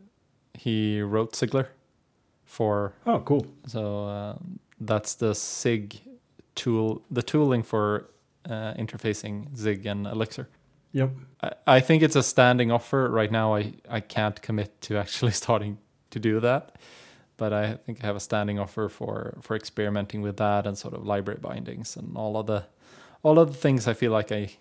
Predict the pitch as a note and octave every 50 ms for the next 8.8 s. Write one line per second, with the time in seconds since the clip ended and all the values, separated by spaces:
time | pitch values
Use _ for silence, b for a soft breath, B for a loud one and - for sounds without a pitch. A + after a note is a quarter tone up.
0 | _ _ _ - A2+ G#2+ G#2+ G#2+ G#2+ G#2+ - - A2+ G#2 G#2 G#2 G2+ G2 G2+ G2+
1 | G2 - A2+ G#2 G#2 G#2+ G#2+ G#2 G#2 - - A#2 G#2+ - _ _ _ _ _ -
2 | - A2+ G#2+ - A2 G#2+ - G#2+ G#2+ - - - - _ _ - _ _ _ -
3 | - - A2 G#2 G2+ G2+ G2 _ _ _ _ _ _ - - A2 G#2 G#2 G#2 G2+
4 | - _ _ - - A2 G2+ G#2 G#2 G2 G2+ G2+ G#2 G2+ - - - A2 G2 -
5 | - - - - - _ b b b b b b b b b b _ _ - A2
6 | G#2 G#2 G#2+ B2 B2+ A2+ - - - - - - - - - _ _ _ _ _
7 | _ _ b b b b b b - - - - B2+ B2+ A#2+ A#2 B2 A#2 G#2+ C3+
8 | D3 - - - - D3 C#3+ C3+ B2+ B2+ B2+ B2 A#2 A2+ A2